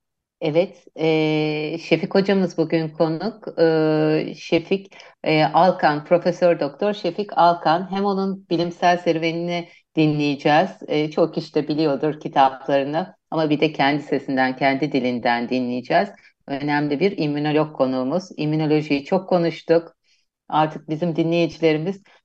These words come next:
çok bilinmeyen bu bilim dalını da, dalına da çok hakim olduklarını biliyoruz. Ama, e, Şefik hocamızın da serüvenini dinleyerek başlayacağız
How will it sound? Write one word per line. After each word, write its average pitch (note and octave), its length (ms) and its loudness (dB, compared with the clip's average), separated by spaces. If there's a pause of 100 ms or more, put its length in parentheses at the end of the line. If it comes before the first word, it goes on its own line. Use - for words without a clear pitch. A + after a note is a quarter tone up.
çok F3+ 240 -2
bilinmeyen F3 500 4
bu E3 120 2
bilim E3 340 2
dalını E3+ 380 4
da, E3 280 -2 (360)
dalına D#3+ 340 2
da E3+ 120 6
çok F3 240 -4
hakim D#3+ 320 4
olduklarını D#3+ 720 -2
biliyoruz. F3 440 2 (380)
Ama, F3+ 460 -2 (240)
e, D3+ 640 0
Şefik E3+ 320 -2
hocamızın D3+ 600 -2
da C#3+ 100 -4
serüvenini D3+ 600 2
dinleyerek E3+ 600 0
başlayacağız C#3 540 0